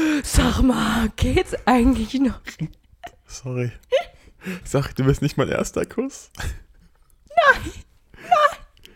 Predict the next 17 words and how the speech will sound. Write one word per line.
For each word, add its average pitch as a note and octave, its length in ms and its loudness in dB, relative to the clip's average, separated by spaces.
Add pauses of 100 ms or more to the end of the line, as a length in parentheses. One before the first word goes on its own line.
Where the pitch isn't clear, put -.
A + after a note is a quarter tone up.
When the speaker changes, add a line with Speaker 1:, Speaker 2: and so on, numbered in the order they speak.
(280)
Speaker 2:
Nee, G#2+ 380 4
äh, G2+ 220 0 (1040)
oh, G#2 140 -4
ich, - 120 -10 (160)
ja, G2 240 -4
boah, G2 280 -4
ich - 180 -8
sag G#2 200 -2
dir, F#2 180 -2 (140)
ich - 180 -12
überleg G2+ 300 2
grad. - 200 -2
Also G#2+ 120 2
ich - 140 0
war C3 140 4
schon - 140 -4
immer A2 300 -4